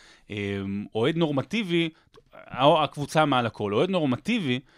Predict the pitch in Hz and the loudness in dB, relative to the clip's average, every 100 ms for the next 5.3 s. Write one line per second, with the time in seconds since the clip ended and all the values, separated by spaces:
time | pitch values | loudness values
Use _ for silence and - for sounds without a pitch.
0 | _ - 123 160 156 160 151 147 120 127 | _ 0 2 4 4 2 2 2 0 0
1 | 175 127 - 95 131 151 123 139 131 - | -4 -4 -6 2 2 2 -4 -2 -2 2
2 | 139 143 113 - 127 113 110 120 104 98 | 2 4 0 2 2 4 2 2 0 -6
3 | 104 101 107 101 92 113 123 123 127 117 | -4 -4 -4 -4 -2 -4 -4 -6 -4 -2
4 | 107 - 131 110 101 151 120 107 117 110 | -2 0 0 2 2 2 2 0 -2 -2
5 | 117 175 | -2 -2